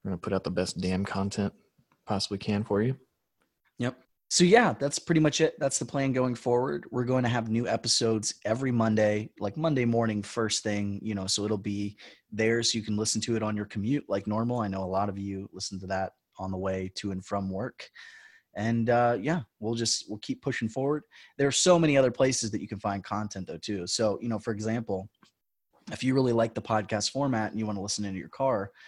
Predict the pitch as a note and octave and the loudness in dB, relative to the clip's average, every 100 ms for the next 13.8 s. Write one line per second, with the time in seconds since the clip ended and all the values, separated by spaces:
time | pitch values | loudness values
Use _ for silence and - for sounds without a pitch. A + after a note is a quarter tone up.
0 | - - _ - A#2 A#2+ - _ _ _ | -20 -20 _ -2 0 0 -8 _ _ _
1 | A#2+ B2+ A#2+ B2+ - - G#2 F#2 - - | -6 -4 -4 -4 -6 -6 -6 -6 -12 -8
2 | G#2+ G#2+ A2 G#2 G2 A2+ A2+ A2+ - A2 | -6 -6 -8 -8 -8 -8 -6 -6 -2 -2
3 | A2 G#2+ G2 G2+ G#2 G2 F#2 F2+ - G2 | -2 -4 -4 -4 -4 -4 -6 -8 -6 -6
4 | F2+ - _ _ - F2+ F2+ F2 - G#2+ | -6 -10 _ _ -10 -6 -4 -6 -8 -6
5 | A2 G#2+ G#2 G#2 G2+ G2 F#2+ F#2+ F#2+ F#2+ | -2 0 -2 -2 -4 -4 -4 -4 -4 -6
6 | F#2+ - F#2 - F#2+ F2+ F2 F2+ _ _ | -6 -10 -12 -10 -8 -8 -8 -12 _ _
7 | - - G#2 F#2 - F#2+ F#2 F2 - - | -12 -4 -2 -4 -6 -8 -6 -8 -8 -6
8 | - F2+ F2 - - - _ - G#2+ A2+ | -4 -2 -4 -10 -20 -20 _ -12 -8 -8
9 | A2 G#2+ G2+ G#2 - G#2 G2+ G2 F#2 _ | -8 -6 -6 -6 -6 -2 -2 -4 -8 _
10 | - A2 G#2+ G#2+ G#2 G#2 G2+ - A#2+ A#2 | -8 -4 -4 -4 -2 -4 -4 0 0 0
11 | B2+ A#2 A#2 - F#2+ F#2+ F#2 - - F#2+ | 0 0 0 -4 -8 -10 -10 -12 -10 -10
12 | F#2+ - _ _ _ F#2 F2 - G#2 - | -10 -14 _ _ _ -12 -12 -10 -12 -8
13 | G#2 G2 - G#2 G2 F#2+ F#2+ | -6 -6 -6 -6 -4 -6 -6